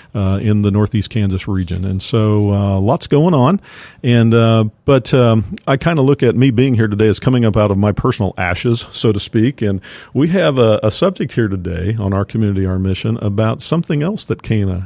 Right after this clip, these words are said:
kind of came up out of the ashes about ten years ago. And that is noto, and the North Topeka Arts District.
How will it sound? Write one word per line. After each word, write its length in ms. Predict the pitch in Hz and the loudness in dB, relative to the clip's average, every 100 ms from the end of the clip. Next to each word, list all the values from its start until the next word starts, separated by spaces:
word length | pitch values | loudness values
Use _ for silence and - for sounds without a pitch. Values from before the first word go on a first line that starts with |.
| 127 | -12
kind 240 | - 135 110 | -6 -4 -2
of 180 | 87 - | -6 -8
came 260 | - 143 | -4 0
up 160 | 120 - | 0 0
out 180 | 110 110 | -2 0
of 80 | 104 | -2
the 160 | 101 - | -4 -4
ashes 520 | 101 95 - 101 92 - | -4 -4 -4 -6 -6 -6
about 320 | 101 95 - | -4 -4 -4
ten 220 | - 95 | -4 -4
years 240 | 92 92 110 | -2 -4 -4
ago. 300 | 98 87 - - - - - - | -2 -2 -6 -14 -20 -20 -12 -2
And 200 | 113 113 | 2 4
that 240 | 151 220 | 2 2
is 560 | 147 107 107 123 - - | 0 2 2 0 -4 -6
noto, 520 | 160 247 147 101 80 _ - - - - | -4 0 2 0 -2 _ -20 -20 -14 -2
and 180 | 117 117 | 0 2
the 40 | |
North 200 | 156 208 | 0 0
Topeka 320 | - 202 - | -4 -6 -4
Arts 260 | - 156 - | -2 -2 -2
District. 560 | 120 110 - 101 92 | 0 0 0 -2 -4